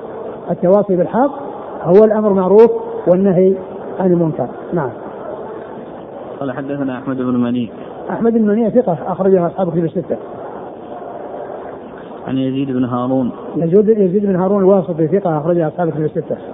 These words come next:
Speaker 2: عن إسماعيل بن أبي خالد.
Speaker 1: إسماعيل بن أبي خالد ثقة أخرجه أصحاب الكتب الستة.
Speaker 2: عن قيس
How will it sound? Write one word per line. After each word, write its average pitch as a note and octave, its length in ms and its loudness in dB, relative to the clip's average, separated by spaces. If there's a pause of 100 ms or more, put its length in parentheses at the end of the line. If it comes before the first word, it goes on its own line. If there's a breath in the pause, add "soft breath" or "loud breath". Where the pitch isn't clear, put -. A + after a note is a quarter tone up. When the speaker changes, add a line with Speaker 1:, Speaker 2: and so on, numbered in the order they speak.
(100)
Speaker 2:
عن B2 180 -4
إسماعيل B2+ 500 -4 (280)
بن C3 180 -2
أبي C3 240 -4
خالد. B2+ 300 -2
Speaker 1:
إسماعيل G3+ 280 4
بن F#3 120 0
أبي E3 180 2
خالد G3 340 2 (480)
ثقة F#3 240 0
أخرجه F3+ 280 2
أصحاب E3+ 200 -2
الكتب D#3+ 140 -2
الستة. - 340 -4
Speaker 2:
عن C3 160 -6
قيس C#3 240 -4